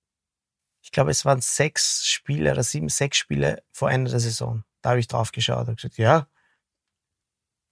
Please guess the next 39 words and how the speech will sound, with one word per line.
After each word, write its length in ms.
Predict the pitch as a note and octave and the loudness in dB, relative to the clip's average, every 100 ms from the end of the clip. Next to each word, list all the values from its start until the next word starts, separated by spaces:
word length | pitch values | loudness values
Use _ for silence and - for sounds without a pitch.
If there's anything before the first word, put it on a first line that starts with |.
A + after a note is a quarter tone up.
| _ _ _ _ _ _ - | _ _ _ _ _ _ -20
da 80 | - | -6
bin 120 | - | 0
ich 140 | C3 A2 | 2 2
schon 180 | - - | 2 0
ziemlich 300 | D#3+ C#3+ D#3+ | 0 2 4
weit 140 | F#3+ | 4
oben, 260 | D#3+ D#3+ - | 6 4 4
<laughs> 40 | |
ne? 260 | F3+ F#3+ F3+ A3 A3+ A#3 - G3+ F#3 D#3 - | 8 8 8 8 8 8 8 6 4 -2 -2
Und 220 | D#3 - | -2 4
der 80 | D3 | 4
Corey 340 | - D3 E3 | 6 6 8
ist 80 | F3+ | 6
auch 200 | G#3 C3+ | 4 4
da 100 | D#3 | 6
oben. 360 | C#3+ D#3 G3 D#3+ | 6 6 6 6
Ja, 160 | C#3+ | 4
pf, 340 | D#3+ - - - | 2 -6 -20 -10
es 120 | - | -2
wird 120 | C#3+ | 2
eine 60 | D#3 | 4
knappe 380 | C#3+ C3+ - | 4 2 2
Geschichte. 500 | F3+ - C#3 - - | 0 2 2 0 -8
Und 120 | C3+ C3 | -2 2
dann 100 | C#3+ | 4
habe 160 | C#3+ | 4
ich 80 | C#3+ | 0
die 80 | - | 2
letzten 380 | C#3+ C#3 D#3+ C#3+ | 2 2 -2 2
drei 240 | D3+ D3 | 4 4
Spiele 280 | - E3+ E3 | 2 4 6
noch 160 | E3 | 6
mal 140 | D#3 D#3+ | 6 4
drauf 300 | D#3+ D3 C3 | 4 2 4
geschaut. 280 | - F#3 G3 - - _ _ _ _ | 6 6 4 -8 -20 _ _ _ _
Pf, 400 | - - - - _ _ _ _ _ _ | -20 -18 -18 -20 _ _ _ _ _ _
gesagt, 260 | - D3 B2+ | 0 0 6
ja, 240 | D3 D#3+ | 8 8
boah, 500 | C#3 C#3+ C3+ - A#2+ | 6 6 8 8 4